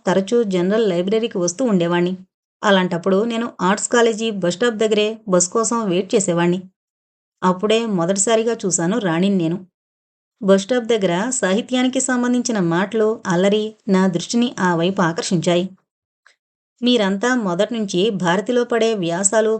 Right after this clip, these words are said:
పద్యాలు అవి ఇవి చదివే అలవాటున్నవారు. అందుకే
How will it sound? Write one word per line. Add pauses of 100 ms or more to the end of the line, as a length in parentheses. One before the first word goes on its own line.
పద్యాలు
అవి
ఇవి
చదివే
అలవాటున్నవారు. (640)
అందుకే